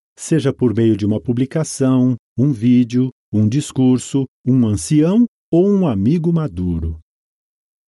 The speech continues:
Parágrafo dezenove. O que pode nos ajudar a enfrentar situações difíceis que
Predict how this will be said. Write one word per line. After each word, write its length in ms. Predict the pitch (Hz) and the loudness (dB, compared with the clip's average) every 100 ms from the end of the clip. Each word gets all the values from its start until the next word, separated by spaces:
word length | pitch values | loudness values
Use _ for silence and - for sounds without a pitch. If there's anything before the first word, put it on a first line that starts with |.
| _ | _
Parágrafo 560 | 190 170 127 123 120 123 | -4 -2 0 -2 -2 -2
dezenove. 760 | 113 107 117 95 76 69 - - _ _ _ _ - | 0 0 0 -2 -6 -10 -16 -20 _ _ _ _ -8
O 100 | 226 | -2
que 120 | 285 | -2
pode 300 | - 180 127 | -2 -2 0
nos 200 | 117 95 | 0 0
ajudar 520 | 104 82 90 135 123 | -4 -6 -4 -2 0
a 60 | 117 | 0
enfrentar 500 | 127 139 127 117 110 | -2 -2 -4 -2 -6
situações 640 | - 110 117 98 127 117 | -6 -4 -4 -4 -2 -2
difíceis 760 | 87 95 - 170 147 - 101 - | -2 -6 -2 -2 -2 -4 -6 -4
que 140 | 139 | -6